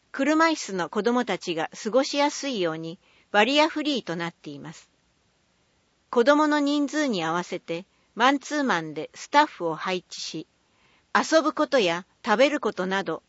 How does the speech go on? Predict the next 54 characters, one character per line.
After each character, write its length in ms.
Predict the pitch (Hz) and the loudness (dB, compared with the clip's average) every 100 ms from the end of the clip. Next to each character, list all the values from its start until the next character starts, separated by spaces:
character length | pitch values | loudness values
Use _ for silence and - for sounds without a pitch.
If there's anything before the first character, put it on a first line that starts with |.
| _ | _
身 100 | 208 | 0
の 160 | 247 294 | 2 4
回 280 | 294 285 285 | 6 6 4
り 80 | 277 | 2
の 140 | 269 | 0
こ 120 | 262 | 0
と 260 | 247 233 - _ | -2 -2 -4 _
す 220 | - 311 | -10 -4
べ 140 | 311 294 | -2 0
て 140 | 180 | -2
に 120 | 170 | -6
サ 200 | - 196 | -4 -4
ポ 180 | - 285 | 2 2
ー 60 | 262 | 2
ト 120 | 180 | 0
が 120 | 160 | -2
で 140 | 180 | -4
き 180 | - 294 | -4 -4
る 100 | 262 | -2
よ 140 | 196 156 | -2 -2
う 40 | |
に 120 | 156 | -6
し 80 | - | -12
て 140 | - | -10
い 100 | 156 | -10
ま 140 | 143 160 | -10 -12
す。 180 | - _ _ _ _ _ _ _ _ _ _ _ _ _ _ | -16 _ _ _ _ _ _ _ _ _ _ _ _ _ _
医 200 | 247 247 | 0 2
療 140 | 330 330 | 2 2
的 240 | 320 - | -4 -6
ケ 180 | - 302 | 0 2
ア 80 | 240 | 2
に 160 | 185 | -2
も 140 | 165 - | -6 -4
対 340 | 247 262 277 | 2 2 4
応 140 | 262 | 4
で 140 | 226 226 | 4 0
き 180 | 254 240 | -4 -4
る 160 | 196 | -2
よ 300 | 160 151 147 | -2 -6 -10
う 40 | _ _ _ - | _ _ _ 0
看 240 | 285 302 | 4 4
護 140 | 294 320 | 2 -2
師 80 | |
さ 200 | - 180 | -4 -6
ん 100 | 165 | -6
が 160 | 151 135 | -8 -6
毎 240 | - 277 226 | 0 0 0
日 340 | 165 - 151 | -4 -10 -14
い 60 | 139 | -12
ま 160 | 143 | -14
す。 200 | - - _ _ _ _ _ _ _ _ _ _ _ _ _ _ _ _ | -16 -20 _ _ _ _ _ _ _ _ _ _ _ _ _ _ _ _
一 280 | - - 302 | -20 0 0
言、 320 | 226 - 156 | 0 -4 -6